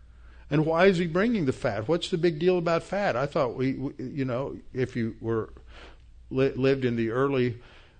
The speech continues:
uh, early stages of mankind, you lived on a, on a paleo diet, and so you really didn't necessarily have that much fat. So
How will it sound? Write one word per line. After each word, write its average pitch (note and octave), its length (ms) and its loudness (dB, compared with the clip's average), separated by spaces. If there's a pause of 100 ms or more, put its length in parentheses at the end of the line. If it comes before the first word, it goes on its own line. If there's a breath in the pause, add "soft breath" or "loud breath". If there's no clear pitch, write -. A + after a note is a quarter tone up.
(100)
uh, A2 300 0 (120)
early C3 260 2
stages C#3 520 2
of A#2+ 80 -4
mankind, C#3 640 0
you A#2+ 140 0
lived B2+ 240 0
on A2+ 180 -2
a, A2 160 -4
on A2 180 -6
a G2+ 60 -8
paleo B2 560 0
diet, C3 540 -2 (840 loud breath)
and B2 180 2
so C3+ 140 0
you B2 220 2
really C3+ 260 2
didn't B2+ 320 -2
necessarily B2 480 -2
have B2 280 -2
that B2 220 0
much A#2+ 260 -6
fat. D3 440 -4
So A2 360 -2